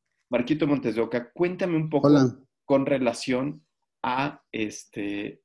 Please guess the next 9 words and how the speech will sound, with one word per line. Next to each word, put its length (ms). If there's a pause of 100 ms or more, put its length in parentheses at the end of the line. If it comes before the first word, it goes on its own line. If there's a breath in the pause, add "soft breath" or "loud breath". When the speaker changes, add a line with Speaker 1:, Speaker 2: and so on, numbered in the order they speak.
(140)
Speaker 1:
a 160
las 200
enfermedades. 760 (2750)
Speaker 2:
Sí. 480 (600 soft breath)
Ahí 80
cuando 240
hice 260
esa 160
diapositiva, 680